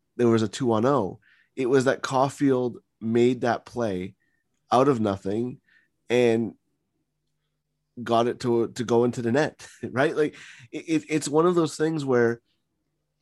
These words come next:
he allows this team to play the style that they play, because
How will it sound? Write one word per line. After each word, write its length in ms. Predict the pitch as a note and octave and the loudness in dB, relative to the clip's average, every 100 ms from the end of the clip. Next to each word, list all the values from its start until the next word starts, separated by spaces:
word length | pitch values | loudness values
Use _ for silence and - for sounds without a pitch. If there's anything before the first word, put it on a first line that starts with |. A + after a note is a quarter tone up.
| _ _ | _ _
he 240 | B2 D3+ | -6 -2
allows 560 | C#3 C3+ B2 D3 E3+ D3 | 0 4 4 2 0 0
this 240 | C#3 A#2+ | -4 -4
team 600 | - - C#3 B2+ A2 A2 - _ _ | -8 -4 0 0 -2 -6 -14 _ _
to 80 | A#2+ | -10
play 720 | - - A#2+ A#2 A#2 A#2 A2+ | -10 -6 -2 2 2 2 -2
the 160 | F#2 G#2+ | -6 -8
style 460 | - A2 G#2+ G#2 | -4 -2 -2 -4
that 140 | G#2 G2 | -6 -6
they 100 | F#2+ | -8
play, 440 | - F#2 D#2+ - _ _ _ _ _ _ _ _ | -8 -12 -12 -16 _ _ _ _ _ _ _ _
because 600 | C3 - C3 A#2+ A#2 | -6 0 2 2 2